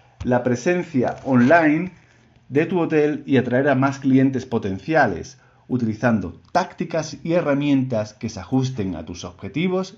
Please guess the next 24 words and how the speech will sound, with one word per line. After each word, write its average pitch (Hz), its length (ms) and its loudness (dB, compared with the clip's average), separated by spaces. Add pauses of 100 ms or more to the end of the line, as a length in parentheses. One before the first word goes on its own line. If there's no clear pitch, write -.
(120)
y 117 80 -4
recursos. 104 800 -4 (680)
En 117 200 2
helel 127 340 2
guion 135 340 2
consulting 127 640 2
punto 139 320 0
com 151 320 0 (400)
creemos 185 460 2
en 202 100 2
la 170 80 2
importancia 151 760 0
de 160 100 0
la 147 80 2
innovación 131 720 2
y 165 40 -4
la 143 140 4
adaptabilidad 120 800 2
en 156 100 -2
el 127 80 6
mundo 135 340 4
del 139 180 2
marketing 120 440 2
digital. 107 580 -2